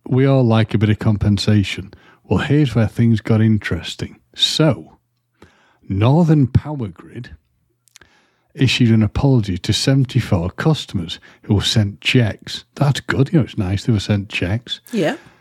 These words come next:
Speaker 1: But here's the thing that gets interesting. So it, it was commented on the actual nature of the check, uh, by a customer. So Gareth Hughes of Hebden Bridge, West Yorkshire, took to Twitter, posted an image of the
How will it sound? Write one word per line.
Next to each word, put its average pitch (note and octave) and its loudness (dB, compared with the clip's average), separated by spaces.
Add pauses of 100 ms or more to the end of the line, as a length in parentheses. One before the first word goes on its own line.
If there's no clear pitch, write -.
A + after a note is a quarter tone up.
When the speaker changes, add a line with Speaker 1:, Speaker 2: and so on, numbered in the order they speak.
(340)
Speaker 1:
But A#2+ 2
here's C3 2
the - -14
thing B2 0
that B2 4
gets A#2 0
interesting. G#2 0
So B2+ 0 (280)
it, - -6
it E3+ -2
was C#3 0
commented F3+ 0
on A2+ 2
the A2 4
actual G#2+ -2
nature A#2 0
of A2+ -12
the - -4
check, - -4 (500)
uh, G2 2
by G2+ -2
a - -4
customer. G2 -6
So B2+ 0
Gareth C#3 -2
Hughes G2+ 0
of A#2 0
Hebden B2 0
Bridge, G#2 -4
West A#2+ 0
Yorkshire, G2 -4 (500)
took - -2
to D3+ 0
Twitter, - -4
posted A#2 0
an D3 -2
image B2+ -2
of A2+ -2
the - -6